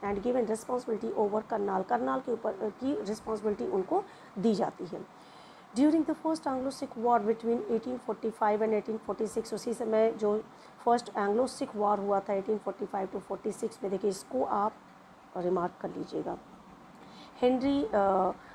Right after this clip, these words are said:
Hardings जो थे, उन्होंने order भेजा Lawrence को कि assist करे, जो army force है उसको assist करे। और इस work में Lord Lawrence ने बहुत ही अच्छी भूमिका निभाई। army को जो भी ज़रूरतें थी उसको पूरी करने में, उनको जो भी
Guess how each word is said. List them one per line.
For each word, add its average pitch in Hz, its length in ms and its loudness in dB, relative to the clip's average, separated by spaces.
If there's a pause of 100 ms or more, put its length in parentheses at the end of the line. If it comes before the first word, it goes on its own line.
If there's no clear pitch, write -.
(160)
Hardings 220 540 6
जो 208 120 2
थे, 226 280 0
उन्होंने 208 720 4 (120)
order 190 300 2
भेजा 202 280 2
Lawrence 196 480 0
को 190 320 0 (140)
कि 208 160 2
assist 240 480 -4
करे, 196 240 0
जो 196 160 2
army 202 300 2
force 190 340 -2
है 190 60 -2
उसको - 200 -10
assist - 440 -6
करे। 202 260 2 (340)
और 220 340 6
इस 330 220 -6
work 202 280 0 (100)
में 196 320 2 (460)
Lord 196 340 6
Lawrence 196 480 2
ने 202 100 0 (160)
बहुत 269 320 -4
ही 254 80 0
अच्छी 226 240 -6
भूमिका 196 460 0
निभाई। 190 560 0
army 190 340 0
को 196 180 -4
जो 226 180 4
भी 294 140 6
ज़रूरतें 196 460 0
थी 196 140 -8
उसको 180 260 -6
पूरी 190 300 -2
करने 180 300 -2
में, 185 200 2 (380)
उनको 170 240 -2
जो 208 200 2
भी 208 240 0